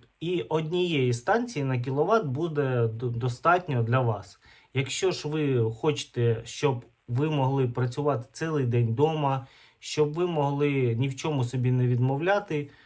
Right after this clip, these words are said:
то треба брати станцію вже на два кіловати. І тут я вже бачу коментарі, що ви пишете: "Станція дуже дорога". Так, станція коштує великих коштів.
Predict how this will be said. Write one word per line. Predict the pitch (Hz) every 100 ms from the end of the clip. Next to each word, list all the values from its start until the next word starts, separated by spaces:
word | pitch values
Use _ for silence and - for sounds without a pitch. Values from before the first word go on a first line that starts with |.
| _ _
то | - 170 160
треба | 151 196 220 185
брати | 143 156 151 143
станцію | - 165 165 - 127
вже | 117 131 147
на | 135
два | 117 123 139
кіловати. | - 123 120 110 101 - - _
І | - 151
тут | - 233 269 - -
я | 131 165
вже | 143 156
бачу | 147 160 147 131
коментарі, | 120 127 131 120 123 127 190 233 - _
що | - 143 160
ви | 196
пишете: | - 135 120 120 - 117
"Станція | - - 139 175 208 - 180 180 131
дуже | 117 131 131 131
дорога". | 123 123 113 110 - _
Так, | 151 127 -
станція | - - 196 226 - 135
коштує | - 175 - 147 131
великих | 120 135 170 - 139 -
коштів. | 135 120 - 117